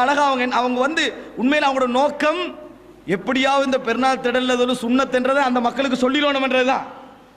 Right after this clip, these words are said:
அதான் உண்மையில நோக்கம். ஆனால் ஷாஃபி மதுஹப் என்ற மதுஹபியத்திலிருந்து விடுதலை பெற முடியவில்லை, அதிலிருந்து விடுதலை பெற முடியவில்லை. அவங்க என்ன சொல்றாங்கன்னா, அந்த திடல் அவங்களோட வெப்சைட்ல பார்க்கலாம்,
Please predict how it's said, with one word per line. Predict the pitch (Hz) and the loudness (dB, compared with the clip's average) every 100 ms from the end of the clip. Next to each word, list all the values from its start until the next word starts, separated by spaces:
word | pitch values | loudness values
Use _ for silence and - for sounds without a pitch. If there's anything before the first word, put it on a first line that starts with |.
| - - - 190 | -20 -20 -4 -2
அதான் | 240 302 294 | 0 0 0
உண்மையில | 277 285 277 | 0 2 2
நோக்கம். | 277 285 302 208 - - - - - 202 | 0 2 -2 -2 -10 -20 -20 -16 -2 0
ஆனால் | 240 277 285 - | 2 0 0 0
ஷாஃபி | 262 285 302 285 | 2 2 0 -2
மதுஹப் | 277 269 262 262 | 0 0 0 -2
என்ற | 254 247 | -2 -2
மதுஹபியத்திலிருந்து | 233 240 294 302 285 285 277 254 262 277 | 0 2 0 0 0 -2 -2 -4 -2 -4
விடுதலை | 262 269 262 240 | -2 0 0 0
பெற | 226 | -2
முடியவில்லை, | 214 214 196 156 - - - - - - - - - - | -2 -2 -2 -6 -10 -16 -18 -20 -20 -20 -20 -20 -20 -4
அதிலிருந்து | 220 262 262 262 285 | 0 2 0 0 0
விடுதலை | 285 285 277 | 2 2 2
பெற | 269 254 | 0 0
முடியவில்லை. | 262 262 254 247 202 - - - - | 0 0 2 0 -4 -12 -18 -16 -4
அவங்க | 196 202 | -2 0
என்ன | 277 277 | 0 2
சொல்றாங்கன்னா, | 269 269 262 247 | 0 2 0 0
அந்த | 226 214 | -2 -2
திடல் | 247 262 | 0 0
அவங்களோட | 233 214 | 0 -2
வெப்சைட்ல | 226 262 247 247 240 | 0 0 0 0 0
பார்க்கலாம், | 233 240 190 | 0 -2 -2